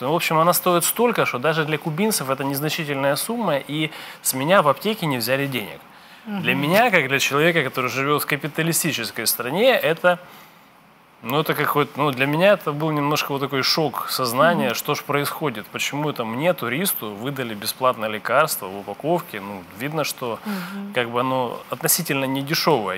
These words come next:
Speaker 1: Если бы, например, мы, вот у нас в Украине такая ситуация, она невозможна в принципе.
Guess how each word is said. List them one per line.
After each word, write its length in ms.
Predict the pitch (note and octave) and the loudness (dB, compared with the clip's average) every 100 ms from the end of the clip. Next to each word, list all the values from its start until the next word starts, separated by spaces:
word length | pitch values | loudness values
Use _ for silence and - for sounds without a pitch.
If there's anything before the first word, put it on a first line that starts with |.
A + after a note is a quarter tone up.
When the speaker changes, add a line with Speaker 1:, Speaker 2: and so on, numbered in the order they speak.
| A#2 | -2
Speaker 1:
Если 200 | - A#2 | -4 -4
бы, 120 | A2+ | -8
например, 420 | A#2+ A2+ B2 A#2+ | -8 -6 -4 -4
мы, 300 | G#2+ G#2+ G#2+ G2+ | -4 -6 -6 -8
вот 120 | G2+ - | -10 -8
у 40 | A#2 | 0
нас 240 | B2 - | 0 0
в 40 | |
Украине 440 | A2 - D#3+ G#3 F3+ | -4 -2 0 0 -2
такая 360 | C3+ A#2+ B2+ A#2+ | -4 -4 -2 -2
ситуация, 500 | - C#3 D#3+ D#3+ C3+ | 0 4 4 4 0
она 100 | C#3+ | 0
невозможна 600 | D3+ D3 D3 D#3+ D3 D3+ | 0 0 0 -2 0 -2
в 40 | - | 2
принципе. 500 | D3 A2+ F#2 F2 | 2 0 -4 -8